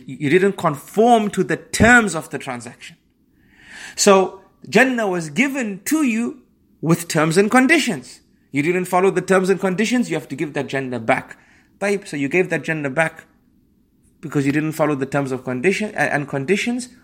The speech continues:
So this means that you exchange Jannah, you sacrifice Jannah for your desires. So sa-, a sacrifice does take place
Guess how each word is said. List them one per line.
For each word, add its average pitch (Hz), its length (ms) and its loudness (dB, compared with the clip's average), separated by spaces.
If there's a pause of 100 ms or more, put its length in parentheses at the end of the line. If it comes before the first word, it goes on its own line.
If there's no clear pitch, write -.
(280)
So 147 480 -2 (500)
this 147 280 0
means 151 420 -6 (120)
that 131 240 -4
you 139 640 -2
exchange 165 800 -4
Jannah, 123 280 0
you 127 120 0
sacrifice 147 720 -2
Jannah 120 400 -16 (1040)
for 143 180 2
your 123 100 6
desires. 117 640 -10 (560)
So - 100 -8
sa-, - 220 0
a 156 40 2
sacrifice 190 580 0
does 165 200 -4
take - 280 -12
place - 400 -8